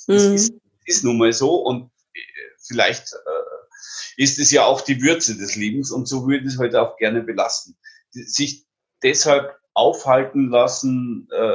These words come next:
Speaker 1: ähm, wäre, wäre jetzt nicht der richtige Weg, sondern es geht, es geht immer vorwärts, es geht
Speaker 2: Es
Speaker 1: immer
Speaker 2: geht
Speaker 1: weiter.
Speaker 2: immer weiter.
Speaker 1: Und,
Speaker 2: <laughs>
Speaker 1: und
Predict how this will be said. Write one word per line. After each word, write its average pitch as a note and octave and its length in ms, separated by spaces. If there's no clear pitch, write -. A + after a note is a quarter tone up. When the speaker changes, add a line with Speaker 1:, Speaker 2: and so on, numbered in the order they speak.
Speaker 1:
ähm, G#2+ 440
wäre, C3 440
wäre C3 200
jetzt C3 240
nicht C3 200
der B2 100
richtige B2 380
Weg, B2+ 200
sondern G2+ 260
es - 140
geht, A#2 280
es - 180
geht C3 220
immer C#3+ 500
vorwärts, C3+ 600
es C3+ 160
geht C3 180
Speaker 2:
Es - 140
Speaker 1:
immer F#3+ 140
Speaker 2:
geht - 100
Speaker 1:
weiter. - 60
Speaker 2:
immer A#3 200
weiter. G#3 460
Speaker 1:
Und, F3 240
Speaker 2:
<laughs> - 340
Speaker 1:
und C#4+ 160